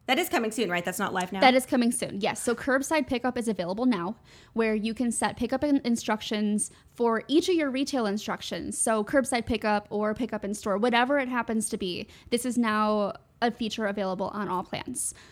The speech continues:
Speaker 2: For local delivery, basically what they're doing, and again, this is coming soon,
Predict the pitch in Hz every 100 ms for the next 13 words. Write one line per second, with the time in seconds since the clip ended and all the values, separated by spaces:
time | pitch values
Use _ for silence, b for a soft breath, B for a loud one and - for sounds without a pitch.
0 | B B B - 233 233 233 233 - 220
1 | 233 311 320 330 359 311 226 196 185 -
2 | - - - 247 269 359 339 262 247 240
3 | 226 208 202 208 - 202 202 - 220 247
4 | 185 202 226 226 262 240 247 - - 285
5 | 196 175 202